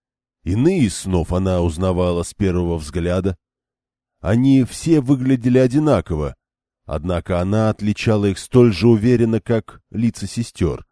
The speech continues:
Иных она избегала. Сны Ранда всегда были закрыты щитом,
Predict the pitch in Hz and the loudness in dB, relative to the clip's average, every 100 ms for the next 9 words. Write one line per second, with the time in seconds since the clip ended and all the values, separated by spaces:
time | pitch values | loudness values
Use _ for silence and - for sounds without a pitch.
0 | _ _ _ _ _ _ - 82 82 85 | _ _ _ _ _ _ -12 -8 -6 -8
1 | - _ _ 92 95 87 85 76 104 80 | -8 _ _ -8 -6 -4 -6 -4 -6 -4
2 | 69 62 58 _ _ _ _ _ _ _ | -6 -8 -14 _ _ _ _ _ _ _
3 | _ - - 113 123 135 170 131 76 60 | _ -18 -4 2 4 6 2 0 -6 -8
4 | - - - - 113 117 123 120 117 95 | -14 -20 -12 -8 -2 0 2 2 2 0
5 | 117 120 117 120 - 139 - 82 71 | 0 0 2 0 -2 -4 -2 -4 -4